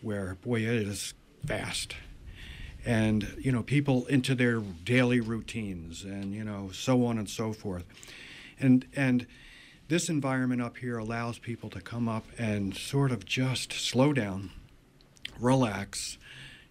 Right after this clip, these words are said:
You know, I guess there's that sign at the state line, the way life should be. And there's a lot of, uh, there's been a lot of jokes made about that, but it's very true in what it says. You know, I mean,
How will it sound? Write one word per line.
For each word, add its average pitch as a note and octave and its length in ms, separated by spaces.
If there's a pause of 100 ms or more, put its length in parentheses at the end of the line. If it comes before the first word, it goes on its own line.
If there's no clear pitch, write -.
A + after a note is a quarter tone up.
(100)
You G#2+ 100
know, G2+ 80
I G2 40
guess A2 180
there's G#2+ 220
that G#2+ 180
sign G#2+ 320
at G2 100
the F2+ 140
state G2+ 360
line, G2+ 440
the - 80
way G#2 160
life G2+ 240
should C3 260
be. F2+ 240 (460)
And B2+ 240
there's C3+ 200
a C3+ 60
lot C#3 320
of, A#2 260
uh, A2 260
there's A#2+ 260
been B2+ 160
a A#2+ 40
lot A#2 160
of F#2+ 100
jokes D3+ 360
made G#2+ 180
about F#2 300
that, G#2+ 200
but C#3 140
it's C#3 140
very E3+ 260
true G#3 320
in B2+ 100
what A2 160
it G#2+ 100
says. D#3 540
You A2+ 120
know, A2+ 120
I G#2+ 40
mean, A2+ 240